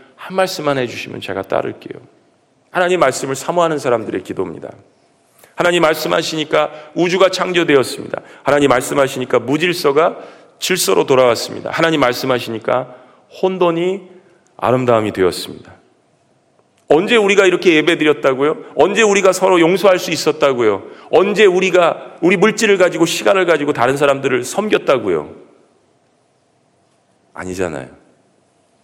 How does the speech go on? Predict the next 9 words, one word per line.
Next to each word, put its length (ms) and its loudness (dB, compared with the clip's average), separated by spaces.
예수님 560 -6
믿고 320 -2
난 200 -2
다음에 220 -2
새 220 -8
창조가, 840 -2
새로운 460 0
삶의 320 -2
가치가 580 -2